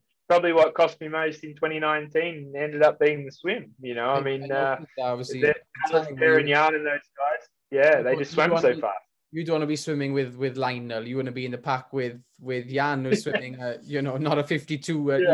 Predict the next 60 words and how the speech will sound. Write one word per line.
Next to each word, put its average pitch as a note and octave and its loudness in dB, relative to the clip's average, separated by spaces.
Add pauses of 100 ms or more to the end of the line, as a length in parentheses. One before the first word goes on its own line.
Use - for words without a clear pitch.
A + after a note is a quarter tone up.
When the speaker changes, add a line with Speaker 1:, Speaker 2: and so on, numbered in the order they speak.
Speaker 2:
you're C#3+ -12 (200)
swimming C#3+ -4
a, C#3 0
a C#3 -6
forty-eight, D3 0
you B2+ -6
know, C3+ -4
or C3 0
whatever. B2+ 0
Speaker 1:
Yeah. D#3+ 8 (960)
Make D3+ 2
a C3 -10
huge D3 -2
difference. A2 -8 (300)
So, G#2 4
or E3+ 10
even F3 8
just D3 4
somewhere D3 6
in B2 -4
the A#2+ -8
middle. C3 2
But, A#2 -8
um, A#2 0 (360)
yeah, B2+ 6 (140)
no, G#2+ -4
definitely D3+ 2
gotta C3+ 6
make B2 -4
a - -10
step - -2
change A#2+ -4
there. B2 2
And, A2+ -8 (580)
but D#3+ 8
it's D3 2
great. C#3+ 4
I - -2
mean, A#2+ -10
those C3+ 0
guys, C3 0
I A#2 -18
mean, A2+ -16
they're B2 -2
great A#2+ 4
athletes, A#2+ 0
and B2 -14
they B2 -2
knew B2+ -8
they B2 4
had B2+ 4
to - -6
do C3 -2
something B2 -4
about A#2+ 0
me, B2+ -2
and C#3 -4
they B2 0
did D3 0
it E3+ 4